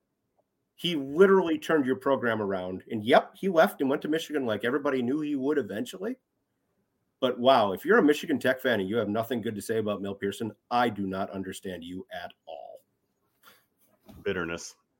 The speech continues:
Speaker 1: Yeah. Yeah.
Speaker 2: It's just bitterness.
Speaker 1: Yep, I get that. But it's like, come on, guys. You know, I, I, I watched a lot of bad hockey coming out of Houghton from the years, you know, nineteen ninety-one to twenty eleven inclusive.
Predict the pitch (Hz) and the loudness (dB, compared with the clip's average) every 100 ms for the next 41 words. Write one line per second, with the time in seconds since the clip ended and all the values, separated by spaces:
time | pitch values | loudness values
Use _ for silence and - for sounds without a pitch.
0 | _ _ 214 220 - - _ _ _ - | _ _ 4 6 2 -10 _ _ _ 0
1 | - 107 _ _ _ 101 101 92 - 71 | 2 2 _ _ _ -6 -6 -8 -10 -10
2 | 65 67 - - - - 202 269 - - | -10 -18 -20 -20 -20 2 4 4 0 2
3 | 156 208 - 95 - - 240 - 107 - | 4 4 2 -2 -2 0 2 2 0 2
4 | 185 190 139 120 - - 78 - - - | 6 8 6 4 0 -10 -10 -10 -16 -16
5 | - 107 107 - 135 170 139 175 190 - | -6 -4 -4 2 4 4 6 6 6 -2
6 | _ _ 127 170 143 127 139 - 131 101 | _ _ 2 2 2 4 2 2 -2 -2
7 | 101 117 123 127 107 113 107 104 98 104 | 0 4 6 4 0 0 0 -2 -2 -4
8 | 98 110 101 95 95 98 107 98 92 101 | -6 -4 -2 -2 -4 -4 -6 -8 -6 -6
9 | 98 90 104 104 - - - - - 92 | -6 -4 -6 -6 -8 -14 -20 -18 -12 -10
10 | - 104 120 131 113 110 113 107 98 107 | -6 -2 -2 -2 -2 -2 -2 -4 -4 -4
11 | 110 - 98 92 85 _ - _ - - | -4 -4 -6 -6 -10 _ -20 _ -12 0
12 | 135 131 107 113 117 110 104 104 147 127 | 2 2 2 0 0 -2 -4 -2 -4 -2
13 | 98 - - | -6 -10 -16